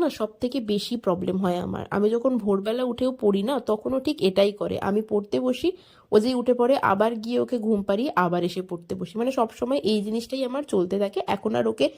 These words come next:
শোয়াইনি, ওকে আমি কোলে নিয়েই পড়াশোনা করতে শুরু করলাম, কারণ আমি জানি ও খুব বেশিক্ষণ এখন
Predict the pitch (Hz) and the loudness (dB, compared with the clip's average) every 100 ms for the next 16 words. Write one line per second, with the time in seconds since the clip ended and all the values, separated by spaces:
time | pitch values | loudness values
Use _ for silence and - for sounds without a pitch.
0 | - - - - 240 240 240 214 359 233 | -10 -20 -8 6 6 6 2 -2 -2 -2
1 | 208 226 226 247 214 208 220 220 240 339 | -2 -2 -2 0 2 2 2 0 -2 2
2 | 190 185 202 190 202 196 285 190 170 160 | 2 2 0 -2 -2 -4 -2 -2 0 -2
3 | 92 127 - _ _ _ 220 233 262 277 | 0 -2 -4 _ _ _ 0 2 2 0
4 | 233 220 208 240 311 233 - 277 220 226 | 0 2 2 0 0 -2 -2 -6 -2 -2
5 | 220 233 - 254 240 247 | -2 -8 -2 0 2 0